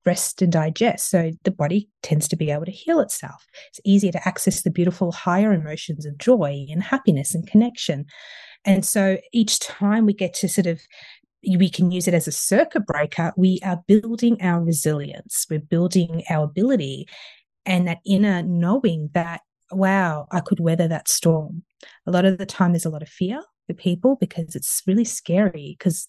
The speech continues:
we feel like we're gonna lose control and never come back out of that hole. Using these with the, the essential oils and all the beautiful micro moments of self-care, incorporating E F T is just another circuit breaker that can help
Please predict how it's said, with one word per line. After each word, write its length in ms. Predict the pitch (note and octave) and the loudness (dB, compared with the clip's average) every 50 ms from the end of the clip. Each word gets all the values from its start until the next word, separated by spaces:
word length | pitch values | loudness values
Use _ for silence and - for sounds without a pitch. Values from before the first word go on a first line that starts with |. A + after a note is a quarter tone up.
| _ _ | _ _
we 100 | - E3 | -8 -8
feel 180 | D#3 - - F3 | -6 -2 -2 -2
like 160 | E3 E3 - | -2 0 0
we're 60 | - | 0
gonna 160 | D#3+ D#3 D3 D3 | 2 2 0 0
lose 220 | D3 D#3+ E3+ - | 0 -2 -2 -2
control 420 | - - D3+ - - D#3+ D#3+ E3+ | -2 -2 -2 2 2 4 4 4
and 140 | D3+ D3 C#3 | 2 -2 -2
never 420 | C#3+ D3 D3+ D3 D3 D3 C#3+ C#3+ D3 | 0 0 2 2 2 0 0 -2 -4
come 180 | - - D3+ | -4 -4 -2
back 220 | C#3+ C#3+ C#3 - - | -2 -2 -4 -4 -4
out 140 | D3 C#3+ | -4 -4
of 100 | C#3 C3+ | -4 -6
that 160 | - D3 - - | -8 -10 -12 -8
hole. 400 | - - D3+ C#3 C3 D3+ E3+ - - - - - - - - - _ _ _ | -6 -4 -4 -4 -6 -8 -14 -16 -20 -20 -20 -20 -20 -20 -20 -20 _ _ _
Using 500 | - F3+ F3+ G3 G#3+ G#3+ G#3 A#3+ G3+ F3+ | -2 0 2 2 2 2 2 2 0 0
these 300 | F3 E3+ E3 D#3+ D#3 D3+ | 0 -2 -2 -2 -4 -4
with 160 | - D#3+ D3+ - _ | -6 -8 -8 -8 _
the, 160 | E3+ D#3 D3+ D#3 - - - - _ _ _ | -6 -6 -6 -8 -12 -18 -20 -20 _ _ _
the 100 | - - | 0 0
essential 540 | D#3 - - - G3 G#3 G3+ - F#3+ D3 - _ - | 0 0 2 4 6 6 4 4 0 -6 -4 _ 0
oils 560 | E3+ F#3 G3+ F3 D3 C#3 C#3 C#3+ D3+ C#3+ - | 2 2 4 2 2 0 -4 -4 -4 -4 -4
and 340 | - - - E3+ D3+ D3+ - | -2 0 2 2 2 2 0
all 160 | - F#3+ F#3+ G3+ | 0 2 2 2
the 100 | G3 F#3 | 2 2
beautiful 360 | E3+ - F#3+ F3 E3 - E3+ | 2 2 2 2 2 0 0
micro 480 | D#3+ D#3+ D#3 D3 E3 E3 - - F3 | 2 0 0 -2 -6 -10 -6 -4 -2
moments 420 | D#3 D3+ D3 D3+ F3+ G3+ F#3 - - | -2 0 2 4 4 4 4 4 0
of 80 | E3+ | -2
self-care, 960 | - - - E3+ D#3 D3+ - - - - - G#3+ A3 G#3+ E3 C#3+ D3 D3+ F3 G3 _ - | -2 -2 0 0 -2 -4 -6 -10 -12 -4 0 2 2 2 2 0 -4 -8 -10 -12 _ -8
incorporating 760 | F3+ D3 - - - A3 B3 B3 - A3 F#3+ F3+ E3 D#3+ E3 - | -8 -8 -8 -4 -2 0 0 0 0 0 0 0 0 -2 -4 -4
E 140 | E3 D#3+ | -4 -4
F 100 | E3 - | -6 -6
T 220 | - - - F3 E3+ | -4 -2 0 0 0
is 140 | E3 - - | 0 -2 -2
just 180 | G#3 - - | -2 0 2
another 240 | G3+ G3+ F#3+ F3 F#3 | 4 4 4 2 0
circuit 540 | F3 - - - E3+ F#3 F#3+ - G3+ - - | -4 -2 0 2 2 0 0 -4 -8 -6 -6
breaker 320 | - D#3 D#3 - - E3 | -6 -4 -4 -4 -4 -6
that 160 | D#3 D#3+ E3 | -6 -4 -6
can 100 | - D#3+ | -4 -6
help 280 | E3 - - E3+ D#3+ - | -6 -4 -6 -6 -8 -8